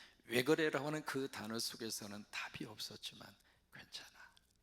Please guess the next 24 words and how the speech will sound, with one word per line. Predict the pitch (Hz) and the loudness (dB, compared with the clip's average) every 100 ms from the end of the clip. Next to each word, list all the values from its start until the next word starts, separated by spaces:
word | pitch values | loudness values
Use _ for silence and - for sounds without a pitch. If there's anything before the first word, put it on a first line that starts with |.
| _ _ _ - - - | _ _ _ -20 -20 -10
그 | - | -6
단어 | - 98 104 | -6 -6 -2
속에서는 | 107 95 95 - 98 | -2 -2 -4 -6 -4
엄마에게도 | 117 120 123 139 127 123 117 | -4 -2 -4 -4 -8 -10 -8
답이 | - - - 104 | -8 -8 -10 -12
됐고, | - - - 170 175 - _ _ - | -10 -12 -10 -8 -8 -12 _ _ -8
그리고 | - 98 143 170 - - - | -4 0 2 0 -2 -18 -6
아이에게도 | - 104 101 95 - 98 - - - | -6 -4 -8 -10 -10 -12 -12 -16 -8
답이 | - - - | -8 -8 -16
된 | - - | -16 -18
거죠. | - - - - _ _ _ _ - - - - - - - - - - - | -20 -14 -14 -14 _ _ _ _ -20 -20 -16 -12 -10 -8 -6 -8 -8 -10 -4
오늘 | 135 143 | 0 4
예배하는 | 139 139 139 135 127 | 4 4 4 2 4
여러분을 | 117 120 120 117 | 2 2 0 0
성령님이 | 117 180 170 165 156 139 | 0 -2 0 2 4 2
오셔서 | 101 110 - 104 - 120 92 - - - | 4 4 2 0 0 2 -2 -6 -18 -8
다 | - 160 156 160 | 0 4 6 8
보다듬어 | - - 165 160 151 127 | 10 12 12 10 6 4
주시면서 | - 113 - 101 98 95 - 110 190 - - - - | 0 0 2 0 -2 0 0 0 -4 -8 -12 -12 -6
이 | 151 | 0
시간에 | - 156 156 | 2 6 8
말씀해 | 139 123 - 143 135 | 8 8 6 6 6
주시기를 | - 131 127 117 110 | 6 4 6 8 6
축복합니다. | - - 127 98 98 95 - 98 | 4 2 2 2 -2 -6 -8 -12